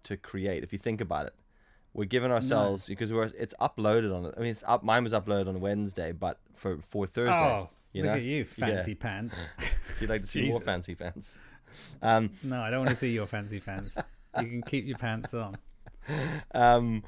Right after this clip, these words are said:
Speaker 2: Fancy or otherwise.
Speaker 1: fancy or, yeah, or none. Um,
Speaker 2: Or n-
Speaker 1: but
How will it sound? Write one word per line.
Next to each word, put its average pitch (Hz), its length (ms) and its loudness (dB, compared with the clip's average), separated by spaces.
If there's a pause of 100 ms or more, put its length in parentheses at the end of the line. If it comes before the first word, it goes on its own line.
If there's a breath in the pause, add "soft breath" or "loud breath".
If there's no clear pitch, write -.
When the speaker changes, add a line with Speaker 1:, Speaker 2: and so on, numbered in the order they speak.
Speaker 2:
Fancy 127 420 0
or 117 260 0
otherwise. 107 420 -2
Speaker 1:
fancy 123 300 12
or, 110 140 6
yeah, 104 260 6 (140)
or 123 160 8
none. 101 360 4 (480 loud breath)
Um, 107 400 4
Speaker 2:
Or 123 120 -6
n- 120 200 -6
Speaker 1:
but 123 260 6